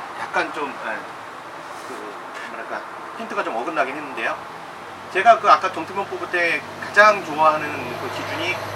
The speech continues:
즐기고 있는가라 그랬잖아요. 근데 실제로 승부욕이 없는 사람은 없을 거예요. 남자라면 대부분의 승부욕은 있겠죠. 하지만 그걸 아까 말씀드린 대로 스트레스를 받아가면서까지 그렇게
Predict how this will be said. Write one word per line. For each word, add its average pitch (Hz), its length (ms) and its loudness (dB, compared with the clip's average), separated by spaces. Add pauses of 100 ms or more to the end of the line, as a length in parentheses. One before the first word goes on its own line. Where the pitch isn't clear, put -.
(500)
즐기고 254 380 -4
있는가라 139 400 0
그랬잖아요. 98 540 -6 (500)
근데 180 140 -8
실제로 233 540 -2
승부욕이 240 840 -6 (640)
없는 247 300 -2
사람은 240 320 4
없을 - 280 -4
거예요. 160 240 0
남자라면 190 720 4
대부분의 156 420 -4
승부욕은 139 380 -8
있겠죠. 120 340 -10
하지만 175 360 6 (420)
그걸 - 380 6 (560)
아까 - 260 6
말씀드린 190 420 4
대로 175 160 -2
스트레스를 311 600 -2
받아가면서까지 170 960 2
그렇게 131 520 -6